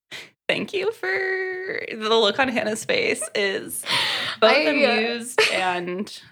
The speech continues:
Speaker 2: And bemused. <laughs>
Speaker 1: I'm amused and bemused over here.
Speaker 2: Yep, that's me. So anyway, they bang.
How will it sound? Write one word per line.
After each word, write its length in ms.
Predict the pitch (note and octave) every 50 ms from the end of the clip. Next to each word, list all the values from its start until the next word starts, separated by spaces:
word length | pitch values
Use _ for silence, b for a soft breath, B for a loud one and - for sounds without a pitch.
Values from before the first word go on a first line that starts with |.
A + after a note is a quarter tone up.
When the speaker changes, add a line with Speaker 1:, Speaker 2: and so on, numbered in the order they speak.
| _ _ _ _ _ _ -
Speaker 2:
And 360 | - B3 C#4 F4 F4+ D#4+ C#4+ - A3 A3+ G#3+ G#3+
bemused. 840 | B3 B3 B3 A3+ G3+ E3+ E3+ E3 D#3+ D3 F3+ G#3+ G#3 - - - - - -
<laughs> 60 | B D4 B3 G#3+ G#3 B B B B B B B B B B B B B B B _ _ _ _ _ _ _ - C5 - G4+ A#4+ - - - - - - - - - - - - - - - - _ - C#4 - - - D#4 - - - - - -
Speaker 1:
I'm 140 | B3 C4 B3
amused 460 | A#3+ A#3 B3 C#4+ D#4+ E4 D#4+ D#4+ -
and 180 | E4 D4+ B3+ G3+
bemused 640 | B3 B3 A#3 A3 F3 F3 E3+ E3 D#3+ E3 - -
over 300 | - E3+ E3 E3 E3+ E3+
here. 420 | E3+ F3+ F3 D#3+ E3 E3+ - B3+ C4
Speaker 2:
Yep, 520 | - A#3 A#3+ B3+ C4 B3+ B3 B3+ - - -
that's 320 | B3+ C4 C4+ C4 - -
me. 500 | D#4 E4 D#4 C#4 C4 B3 B3 B3 - _ B B B B B B B
So 220 | - - G4+ G4 G4+
anyway, 720 | G#4 A4 G#4+ G4 D4+ B3 A3+ A3 G#3 F#3+ G3 F#3+ - - -
they 140 | G#3 G3+ G3
bang. 420 | - - C#3+ A2+ - - -